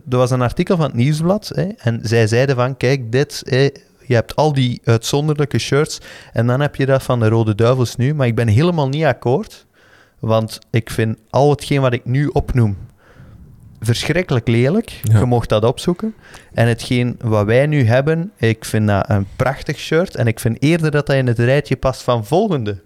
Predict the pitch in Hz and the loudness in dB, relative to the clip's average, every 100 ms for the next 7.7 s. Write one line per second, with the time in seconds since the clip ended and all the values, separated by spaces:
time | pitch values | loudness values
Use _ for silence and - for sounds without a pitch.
0 | _ _ - - 101 - - - - - | _ _ -2 0 0 -4 -18 -20 -20 -20
1 | - - - - - - 160 175 196 - | -16 -16 -16 -20 -18 -4 2 2 2 2
2 | 139 101 - - - 127 151 156 151 131 | 0 0 -4 -20 -4 -2 2 2 2 0
3 | 147 175 - 143 - 156 156 147 131 127 | 2 2 2 -2 0 -2 0 -2 0 0
4 | 120 120 123 120 110 147 165 147 135 131 | 0 2 2 2 0 0 0 0 0 0
5 | 127 117 104 147 - 151 143 143 143 135 | 0 0 0 0 0 -2 0 0 0 -2
6 | - 131 127 117 147 131 117 120 123 135 | -2 -2 -2 -2 -2 0 2 2 0 -2
7 | 135 151 151 156 160 220 | 0 -2 0 0 0 -8